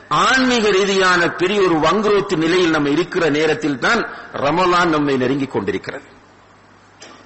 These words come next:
இப்ப, இப்ப நார்மலாக ஒரு, ஒரு அளவு ஆன்மீகத்தோடு இருக்கிறவர்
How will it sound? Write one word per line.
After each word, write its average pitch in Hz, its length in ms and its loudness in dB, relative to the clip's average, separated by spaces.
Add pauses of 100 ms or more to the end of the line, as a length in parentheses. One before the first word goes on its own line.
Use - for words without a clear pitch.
(440)
இப்ப, 147 520 0 (540)
இப்ப 139 140 -6
நார்மலாக 175 880 2
ஒரு, 156 260 2
ஒரு 156 160 0
அளவு 190 360 2
ஆன்மீகத்தோடு 180 760 2
இருக்கிறவர் 160 680 0